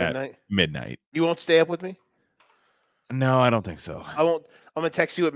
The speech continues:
Speaker 2: at eleven thirty. "Nick, are
Speaker 1: That,
Speaker 2: you
Speaker 1: that
Speaker 2: ready?"
Speaker 1: is Saturday going into Sunday, right?
Speaker 2: Uh-huh. Yeah.
Speaker 1: Yeah.
Speaker 2: "Nick, are you
Speaker 1: I don't
Speaker 2: ready?"
Speaker 1: know. I don't know. I don't know if I'm gonna commit to that.
Speaker 2: Well, all right, partner. We did good today.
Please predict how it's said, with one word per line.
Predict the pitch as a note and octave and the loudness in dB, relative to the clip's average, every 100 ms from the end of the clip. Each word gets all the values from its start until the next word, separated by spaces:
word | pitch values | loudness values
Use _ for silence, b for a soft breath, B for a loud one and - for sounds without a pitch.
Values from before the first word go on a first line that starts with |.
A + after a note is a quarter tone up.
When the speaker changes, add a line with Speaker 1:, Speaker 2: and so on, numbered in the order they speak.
| C#3 | -2
Speaker 2:
at | C#3+ B2+ | -4 -2
eleven | C3 C#3+ C#3 | 0 0 0
thirty. | C3 C#3+ B2 A2+ - | -2 -2 -2 -6 -6
"Nick, | - F#3+ - | -6 -6 -6
are | C#3 | 2
Speaker 1:
That, | F3 | 2
Speaker 2:
you | E3 | 6
Speaker 1:
that | E3+ | 8
Speaker 2:
ready?" | F3 | 8
Speaker 1:
is | C3 - | 6 2
Saturday | E3+ E3+ F3+ F3 | 6 6 6 4
going | D#3 D3+ C#3+ | 4 4 4
into | C3 B2 | 2 0
Sunday, | A#2 G2+ D2 C#2+ - _ _ | -2 -4 -6 -10 -14 _ _
right? | G2 G2 G#2 | -4 -2 -2
Speaker 2:
Uh-huh. | F3+ - _ - | -6 -14 _ -4
Yeah. | C3 C#3 _ _ | -2 -2 _ _
Speaker 1:
Yeah. | C#3 - _ _ _ _ _ _ _ _ _ _ _ - | -20 -20 _ _ _ _ _ _ _ _ _ _ _ -16
Speaker 2:
"Nick, | F3 - | -14 -10
are | |
you | D#3+ E3 | -10 -8
Speaker 1:
I | |
don't | C#3+ | -4
Speaker 2:
ready?" | F3 G3+ | -4 -4
Speaker 1:
know. | - - _ _ _ _ - | -10 -14 _ _ _ _ -2
I | G#2 | -2
don't | D#2 | -2
know. | G#1 - _ _ | -10 -16 _ _
I | G#2+ | -4
don't | A2 | -4
know | F#2+ | -4
if | E2+ | -6
I'm | E2 | -10
gonna | D2 D2+ - - | -12 -14 -18 -16
commit | E2+ - | -12 -12
to | D#2 | -14
that. | D2+ - - _ b b b b b b b b b b | -18 -18 -20 _ b b b b b b b b b b
Speaker 2:
Well, | A#2+ | 4
all | C3+ | 6
right, | C3+ B2 | 6 6
partner. | B2 A#2+ A#2 A#2 - | 0 0 -4 -8 -8
We | C3 | -4
did | C3+ | -2
good | B2+ B2+ | 0 0
today. | B2 B2 A#2+ | 2 2 0